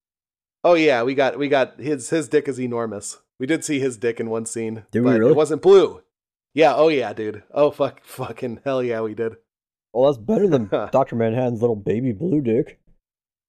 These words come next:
Speaker 1: No, I wanted to see that guy's dick, but just blue, 'cause it was enormous.
Speaker 2: I
Speaker 1: It's a
Speaker 2: mean,
Speaker 1: huge dick.
Speaker 2: he's the
Speaker 1: It's
Speaker 2: one
Speaker 1: an
Speaker 2: who plays
Speaker 1: elephant
Speaker 2: Doctor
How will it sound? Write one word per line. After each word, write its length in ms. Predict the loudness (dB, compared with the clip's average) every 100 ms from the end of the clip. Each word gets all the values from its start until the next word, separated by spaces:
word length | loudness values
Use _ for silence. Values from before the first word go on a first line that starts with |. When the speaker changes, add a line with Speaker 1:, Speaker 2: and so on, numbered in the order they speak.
| _ _ _ _ _
Speaker 1:
No, 140 | 4 4
I 100 | 6
wanted 240 | 6 4
to 60 | 2
see 160 | -2 2
that 280 | 4 6
guy's 300 | 6 4 2
dick, 320 | 0 0 0 -6
but 140 | -6
just 220 | -4 -6
blue, 320 | 0 2 2
'cause 140 | 0 -4
it 40 |
was 140 | -4 -2
enormous. 640 | -2 0 -2 -4 -12 -20 _ _ _ -20 -6
Speaker 2:
I 40 | -2
Speaker 1:
It's 140 | 2
a 40 | 2
Speaker 2:
mean, 40 |
Speaker 1:
huge 280 | 0 -4 -2
dick. 200 | -2 0
Speaker 2:
he's 180 | 0 0
the 80 | 2
Speaker 1:
It's 60 |
Speaker 2:
one 100 | 2
Speaker 1:
an 60 | 2
Speaker 2:
who 60 |
plays 100 | 4
Speaker 1:
elephant 240 | 4 4 2
Speaker 2:
Doctor 160 | 2